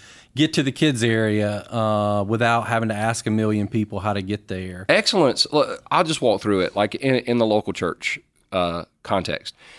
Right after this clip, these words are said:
Speaker 2: Excellence is showing up at your church and having the proper signage that tells me where I need to go. Excellence is, um, walking into the auditorium and maybe having some music playing,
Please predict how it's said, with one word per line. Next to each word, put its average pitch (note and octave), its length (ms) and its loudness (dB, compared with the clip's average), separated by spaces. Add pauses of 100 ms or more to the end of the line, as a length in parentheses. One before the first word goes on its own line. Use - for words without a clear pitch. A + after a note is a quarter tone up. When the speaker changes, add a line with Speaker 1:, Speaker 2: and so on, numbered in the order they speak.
(320)
Speaker 2:
Excellence E3 640 4
is F#2+ 560 0 (640)
showing D#3 480 4
up C#3+ 160 0
at C#3 100 -2
your A2+ 120 0
church G2 560 0
and G#2+ 160 -2
having A#2 460 0
the F#2+ 60 -4
proper A#2 480 -2
signage G2 800 0
that G2 160 -6
tells B2+ 300 0
me G2+ 160 0
where F2+ 240 -2
I F2 80 -4
need E2+ 180 -8
to - 60 -20
go. F#2+ 380 2 (600)
Excellence F3 680 2
is, G2+ 520 0 (340)
um, G#2 420 4
walking A#2+ 600 4
into A#2 240 0
the G#2+ 160 2
auditorium G#2 880 2 (100)
and F#2+ 380 -2 (180)
maybe C#3 300 2
having C#3 280 0
some C#3 160 -2
music C3+ 320 0
playing, D#2 360 -8